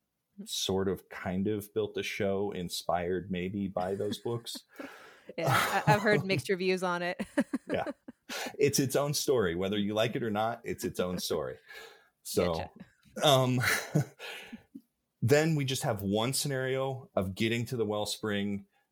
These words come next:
Speaker 1: Uh, it will be a classic dungeon
Speaker 2: Mm-hmm.
Speaker 1: crawl, probably filled mostly with puzzles instead of fights, because you, the wellspring's gonna have to be guarded, but you're gonna guard it with puzzles and traps.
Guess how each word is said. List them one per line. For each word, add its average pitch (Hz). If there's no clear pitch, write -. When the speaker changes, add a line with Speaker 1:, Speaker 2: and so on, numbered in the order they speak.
Speaker 1:
Uh, 82
it 101
will 98
be 92
a 85
classic 90
dungeon 92
Speaker 2:
Mm-hmm. -
Speaker 1:
crawl, 90
probably 131
filled 113
mostly 101
with 87
puzzles 160
instead 95
of 92
fights, -
because 95
you, 95
the 113
wellspring's 117
gonna 104
have -
to 120
be 113
guarded, 107
but 104
you're 107
gonna 98
guard 101
it 98
with 85
puzzles 87
and 85
traps. -